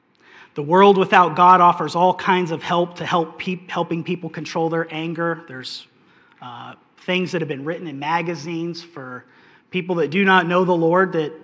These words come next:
"Here, ten steps to help you control your anger," right? You can control your anger. And if the world can do it, how much more should you and I, who claim the name of Jesus Christ, who claim Christ,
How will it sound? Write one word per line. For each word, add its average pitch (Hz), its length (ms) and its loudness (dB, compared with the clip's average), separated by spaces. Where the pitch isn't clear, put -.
"Here, - 340 -10
ten 233 260 -2
steps 247 380 -4
to 160 80 -12
help 208 220 -6
you 214 80 -6
control 175 400 -8
your 196 160 -6
anger," 123 340 -12
right? - 160 -18
You 190 120 -10
can 311 160 -6
control 131 280 -12
your 107 140 -20
anger. 107 340 -20
And 151 100 -4
if 175 140 -4
the 175 80 -2
world 214 420 4
can 196 220 -4
do 143 220 -4
it, 147 180 -12
how 214 220 2
much 277 280 -2
more 214 300 0
should 147 320 -6
you 202 300 0
and 190 140 0
I, 175 480 0
who 156 140 -6
claim 196 640 -4
the 165 100 -4
name 165 340 -2
of 131 140 -12
Jesus 170 400 -6
Christ, 147 580 -12
who 143 100 -14
claim 233 420 -4
Christ, 117 560 -12